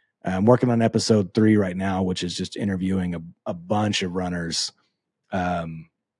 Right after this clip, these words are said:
it's called Late Race Survival. Like, how do you, ha-, what, what can I be doing six weeks out,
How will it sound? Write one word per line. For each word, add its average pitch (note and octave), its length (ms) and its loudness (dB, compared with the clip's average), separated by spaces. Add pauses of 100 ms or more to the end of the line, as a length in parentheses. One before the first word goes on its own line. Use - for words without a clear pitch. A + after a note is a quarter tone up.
(360)
it's - 120 -12
called G2 240 0
Late F#2 240 -2
Race F2+ 240 -2
Survival. E2 720 -6
Like, E2+ 200 -12
how G2 140 -2
do F#2+ 80 2
you, E2+ 380 0 (280)
ha-, - 260 -2
what, - 480 2
what A#2+ 180 8
can B2+ 100 6
I A#2 80 8
be A2 140 6
doing G#2+ 260 6
six - 320 2
weeks B2+ 220 6
out, A#2+ 420 8